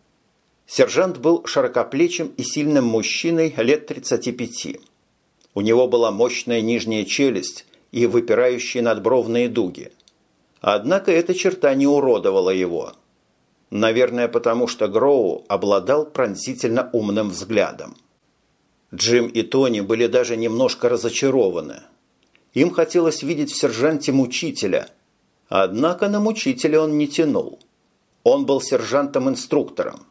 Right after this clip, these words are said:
ни больше, ни меньше. "Итак, сегодня мы будем изучать тактико-технические характеристики автомата М тридцать восемь,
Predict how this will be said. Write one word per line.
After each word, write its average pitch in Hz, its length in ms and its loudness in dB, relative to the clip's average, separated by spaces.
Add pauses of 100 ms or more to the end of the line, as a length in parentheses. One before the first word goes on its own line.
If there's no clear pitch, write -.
(200)
ни 110 240 0
больше, 139 580 0
ни 127 220 0
меньше. 92 500 -4 (1800)
"Итак, 127 1080 2 (200)
сегодня 123 640 0
мы 131 120 4
будем 135 360 2
изучать 139 580 0
тактико-технические 127 1200 0
характеристики 120 840 -2
автомата 127 880 0
М 127 280 0
тридцать 127 500 -2
восемь, 123 440 0